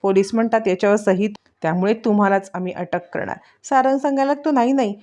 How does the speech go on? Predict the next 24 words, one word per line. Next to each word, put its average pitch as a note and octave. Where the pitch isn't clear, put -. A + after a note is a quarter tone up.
मी C4+
ह्यातलं C#4+
खरंच C4
काही D4
केलेलं B3+
नाहीये. G#3
ऐश्वर्याने, G3
म्हणजे G3
माझ्या A3+
बायकोने F3+
हे F#3+
सगळे G#3
पेपर F#3
माझ्याकडून F#3+
साईन F#3+
करून F#3
घेतलेत." F3
असं G#3
म्हणत G3+
मग F3+
मात्र F#3+
आता F3+
इकडे G3+
सारंग F3